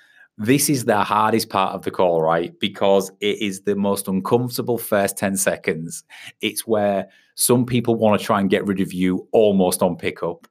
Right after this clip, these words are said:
As soon as you introduce yourself and you s-, and you're a few seconds in, they're busy, they're in a meeting, they can't speak right now, they're not interested, thank you, right? That's the type of responses you get to the engaging dialogue part of,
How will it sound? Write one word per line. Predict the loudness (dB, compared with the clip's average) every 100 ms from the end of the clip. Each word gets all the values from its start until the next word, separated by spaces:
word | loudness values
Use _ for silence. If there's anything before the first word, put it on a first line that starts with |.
| _ -8
As | -2
soon | 0 2 4 4
as | 4
you | 4
introduce | 2 0 2 2 2
yourself | 0 0 0 0 -4 -10 -16 -20 -18 -4
and | 0
you | 0
s-, | -2 -4
and | -2 2
you're | 2
a | 0
few | -2 0
seconds | 0 0 -2 2
in, | 2 2 -2 -10 -6
they're | 0 2
busy, | 2 2 4
they're | 4 2
in | 2
a | 4
meeting, | 2 0 -2 0
they | 0
can't | 0 0
speak | -2 -4 -2 0
right | 0 0
now, | -2 0
they're | 0
not | 0 0
interested, | -2 -2 -6 -8 -4
thank | 0 0 -2
you, | -4 -2
right? | 0 0 0
That's | 0 -2
the | -4
type | -2 0 0 -2
of | -6
responses | -6 -4 -2 -2 -6 -12
you |
get | -2 2 2 -2 -20 -20 -20 -12
to | -2 0 0
the | 0 -2 -2
engaging | -2 2 2 0 -2
dialogue | 0 2 2 2 2 0 -8
part | 0 0 0 -4
of, | -8